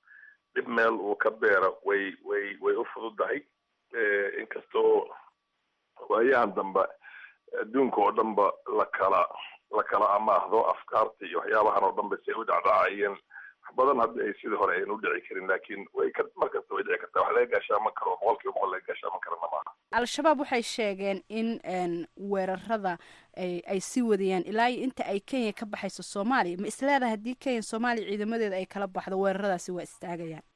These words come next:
Speaker 1: Intaanan ciidamada Kenya ayan gelin, eh, eh, eh, wad-, ma-, Soomaaliya gudaheeda oo Jubbaland ayan gelin, eh, gobolka Jubbaland, siddeetan iyo toddoba falal ayay ka fuliyeen. Eh, wax ay qarsanayeenna ma aha oo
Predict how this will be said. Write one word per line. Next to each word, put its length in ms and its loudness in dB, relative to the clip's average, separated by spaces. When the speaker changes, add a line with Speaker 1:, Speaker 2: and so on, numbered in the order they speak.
Speaker 1:
Intaanan 560 4
ciidamada 460 4
Kenya 460 0
ayan 420 0
gelin, 320 -10
eh, 420 0
eh, 240 -2
eh, 240 -4
wad-, 320 -4
ma-, 240 -4
Soomaaliya 400 2
gudaheeda 400 -6
oo 160 -8
Jubbaland 480 -2
ayan 240 -4
gelin, 240 -10
eh, 240 -8
gobolka 360 -6
Jubbaland, 360 -2
siddeetan 540 0
iyo 120 2
toddoba 420 2
falal 340 4
ayay 240 -8
ka 140 -8
fuliyeen. 320 -12
Eh, 480 6
wax 300 2
ay 180 4
qarsanayeenna 800 0
ma 120 2
aha 260 2
oo 240 2